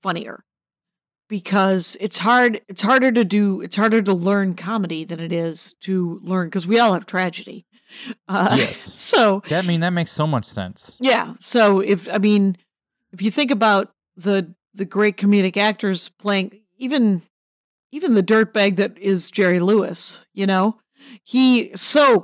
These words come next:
Speaker 1: clearly, when, when he is given the reins to play something where he takes himself super seriously,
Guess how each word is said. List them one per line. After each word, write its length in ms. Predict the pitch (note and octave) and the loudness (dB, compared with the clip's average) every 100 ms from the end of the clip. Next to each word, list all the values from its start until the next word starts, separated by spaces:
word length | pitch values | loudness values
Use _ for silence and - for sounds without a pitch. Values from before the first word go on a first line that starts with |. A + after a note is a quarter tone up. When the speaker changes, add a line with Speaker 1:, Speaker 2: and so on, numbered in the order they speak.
| - | -2
Speaker 1:
clearly, 540 | - A#3+ C4+ F#3+ - _ _ _ E3+ | -2 4 4 4 -2 _ _ _ -6
when, 240 | G#3+ G#3+ | -4 0
when 140 | G#3+ G#3 | 4 6
he 100 | G#3+ | 6
is 160 | G3 | 4
given 300 | - A3+ A3 | 2 4 6
the 80 | G3 | 4
reins 500 | F3 G3 G3+ G3 F3+ | 4 2 2 2 0
to 120 | - F3+ | -4 -6
play 260 | - G3+ | 0 0
something 380 | G3 A3 F3+ F#3+ | 2 0 -2 -2
where 380 | F3 F#3 F3+ F3 | 0 2 2 0
he 200 | E3+ F#3+ | -4 -6
takes 260 | F3 G#3 - | -2 -2 -2
himself 340 | F#3 G3+ F3+ | -6 -2 -2
super 300 | - G3+ F3+ | -2 -2 -2
seriously, 720 | E3+ F#3 F#3+ G3+ - D4+ D#4 | -4 -4 -4 -4 -6 -6 -8